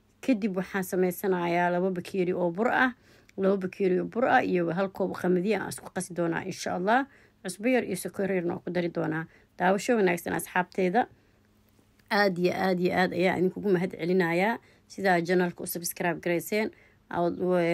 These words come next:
like iyo share u sa-, ugu sameyseen, ween maxaan ku rahaa, u soo dhaweyseen. Thank you aan leeyahay walaalahayga qaaliga, meel kasta oo joogtaan Soomaali weyn.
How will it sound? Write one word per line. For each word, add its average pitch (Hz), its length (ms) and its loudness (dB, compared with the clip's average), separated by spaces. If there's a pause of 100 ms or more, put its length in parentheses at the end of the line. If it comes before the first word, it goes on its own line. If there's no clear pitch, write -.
like 202 320 2
iyo 180 80 0
share 185 400 -2
u - 100 -8
sa-, 190 140 -2
ugu 175 240 -4
sameyseen, 190 600 2 (460)
ween 175 360 2
maxaan 185 160 -2
ku - 80 -20
rahaa, 175 100 0
u 170 40 -2
soo 190 180 0
dhaweyseen. 185 600 2 (440)
Thank 208 340 0
you 190 80 4
aan 180 160 2
leeyahay 185 300 2
walaalahayga 175 420 2
qaaliga, 180 460 2
meel 180 180 2
kasta 185 260 -6
oo 175 120 0
joogtaan 175 400 -2
Soomaali 180 400 2
weyn. 240 360 4